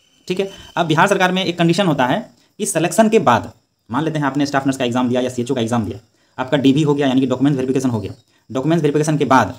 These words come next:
आपके पास तीन month का समय, ninety days का समय जो है आपको दिया जाता है कि आप, अ, अपना registration बीएनआरसी में करवा करके आप दीजिए, तब आपका जो selection होगा वो वैलिड होगा,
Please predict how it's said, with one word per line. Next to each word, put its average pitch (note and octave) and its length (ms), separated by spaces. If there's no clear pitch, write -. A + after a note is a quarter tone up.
आपके D#3 180
पास D#3 280
तीन G3+ 140
month C3 160
का A2+ 140
समय, F#2+ 240
ninety D#3+ 340
days D3 200
का C3+ 100
समय A2 240
जो G#2+ 80
है E3+ 160
आपको A#2 200
दिया B2+ 200
जाता C3+ 200
है D3+ 160
कि A#2+ 60
आप, D#3+ 280
अ, - 40
अपना A2 500
registration C#3+ 560
बीएनआरसी C3 480
में D3+ 120
करवा A2 200
करके G#2+ 280
आप E3+ 260
दीजिए, - 280
तब E3 120
आपका E3 300
जो A2+ 300
selection C#3+ 340
होगा C#3 140
वो D3+ 80
वैलिड G#2+ 260
होगा, - 220